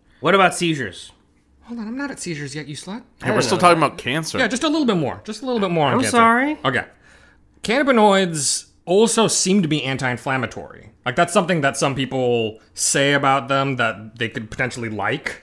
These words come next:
Speaker 2: right? Is that they could be anti-inflammatory for your body.
Speaker 1: Well, how'd you even know that? You just shoot into people's skulls when they have meningitis or something? Like, how would you even figure that out?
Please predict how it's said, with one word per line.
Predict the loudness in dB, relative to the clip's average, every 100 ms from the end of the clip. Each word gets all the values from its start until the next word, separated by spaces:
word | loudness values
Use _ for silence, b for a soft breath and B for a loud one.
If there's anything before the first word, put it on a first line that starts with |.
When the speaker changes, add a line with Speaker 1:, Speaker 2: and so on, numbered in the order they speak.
| _ -4
Speaker 2:
right? | 0 0
Is | -2
that | -4 -4
they | -6
could | -6
be | -8
anti-inflammatory | -6 -2 -2 0 -2 2 0 2
for | 0
your | 0
body. | 2 0 0 -2
Speaker 1:
Well, | 0 4
how'd | 4 4
you |
even | 0 4
know | 2
that? | 2 -2
You | -6
just | -6 -2
shoot | -2
into | -2 -4
people's | -6 -6 -8
skulls | -8 -2 -2 -2
when | -4
they |
have | -4
meningitis | -4 -4 -4 -4 -6
or | -4
something? | -4 -2 -2
Like, | -4
how | -4
would | -6
you | -8
even | -10
figure | -14
that | -16
out? | -18